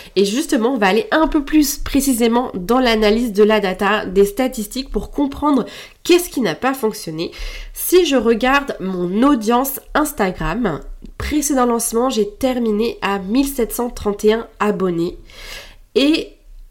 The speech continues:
donc précédent lancement du mois de novembre deux mille vingt-deux. Et au moment du lancement de mars deux mille vingt-trois, j'étais à deux mille quatre cents abonnés. Ce qui fait une progression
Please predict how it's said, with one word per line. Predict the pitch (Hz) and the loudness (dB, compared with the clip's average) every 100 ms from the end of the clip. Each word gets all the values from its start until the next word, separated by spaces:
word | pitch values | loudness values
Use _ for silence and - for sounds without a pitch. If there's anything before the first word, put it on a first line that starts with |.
| - | -8
donc | 190 196 | -4 -2
précédent | - 226 226 214 | -2 -2 4 4
lancement | 202 - 208 | 4 2 0
du | 208 180 | 0 -4
mois | 180 190 | -2 0
de | 180 160 | 0 -4
novembre | 151 175 214 190 185 170 - - | 0 4 4 4 -2 -4 -12 -16
deux | 156 156 208 | -6 2 2
mille | 196 165 - | 2 -4 -10
vingt-deux. | 156 160 147 170 415 - - - - - - | -10 -8 -6 -6 -6 -8 -18 -18 -18 -18 -2
Et | - 302 | 2 4
au | - 214 | 4 4
moment | 214 285 285 320 | 6 6 6 2
du | 214 190 | 0 0
lancement | 202 262 269 262 254 | 2 2 2 0 0
de | 180 | -2
mars | 156 190 294 240 | -2 0 0 0
deux | 220 | 0
mille | 196 | 0
vingt-trois, | 175 160 - 233 | -2 -6 -4 -2
j'étais | 202 180 247 - 175 | -2 -2 -2 -4 -6
à | 175 170 - - | -8 -10 -6 0
deux | 269 | 2
mille | 277 285 | 2 0
quatre | - 214 208 | 0 0 0
cents | - 254 240 - | -2 -4 -4 -2
abonnés. | 214 190 180 151 - - - - - | -2 0 -2 -6 -10 -16 -20 -20 -20
Ce | - | -4
qui | 269 | -2
fait | 269 294 - | 2 0 0
une | 233 220 | -2 -4
progression | - 277 277 214 240 240 262 277 | -2 0 0 0 -4 -2 -4 -6